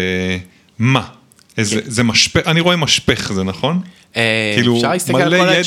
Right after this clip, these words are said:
Speaker 2: הצ'קרות כסוג של משפך,
Speaker 1: מהמם.
Speaker 2: אבל, אה, פה מכיוון שבאמת נכנסת ההזנה מלמעלה, או נקרא לזה ככה, המשכן הנשמה הוא במוח,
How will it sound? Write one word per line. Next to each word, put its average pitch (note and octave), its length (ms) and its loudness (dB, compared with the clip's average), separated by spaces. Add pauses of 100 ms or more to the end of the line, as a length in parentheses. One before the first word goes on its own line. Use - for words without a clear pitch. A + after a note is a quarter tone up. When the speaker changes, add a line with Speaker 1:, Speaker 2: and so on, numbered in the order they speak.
(140)
Speaker 2:
הצ'קרות A3 280 -4
כסוג A#2 440 -4
של G#2 200 -4
משפך, - 760 -8
Speaker 1:
מהמם. B2 320 -4
Speaker 2:
אבל, G2 480 -8
אה, F#2+ 180 -8
פה C3 120 -4
מכיוון A#2 360 -6
שבאמת G#2+ 320 -8
נכנסת A#2 340 -10
ההזנה G2+ 440 -4
מלמעלה, G#2 640 -4 (500)
או A#2 240 0
נקרא G2+ 260 -2
לזה G#2+ 180 -2
ככה, A2+ 300 -6
המשכן G#2 380 -6
הנשמה G2+ 540 -4
הוא C#3+ 140 2
במוח, G2+ 640 -4